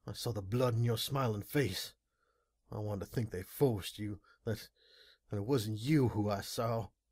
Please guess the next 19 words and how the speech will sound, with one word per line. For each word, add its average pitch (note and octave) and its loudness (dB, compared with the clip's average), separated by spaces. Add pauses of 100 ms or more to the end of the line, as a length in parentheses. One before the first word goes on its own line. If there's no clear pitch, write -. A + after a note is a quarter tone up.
(760)
Just - -8 (420)
who C#3+ 2
they B2 4
made A2+ 4
you G2+ -4
to G2 -6
become, - 2 (500)
a - -10
shadow. A2+ 0 (1080)
That A2 -4
you A#2+ 2
only A2+ 0
did A2 -2
it - -6
to A2 -6
survive. G#2 -2 (960)
I A2 -6
was G2 -8
wrong G#2 0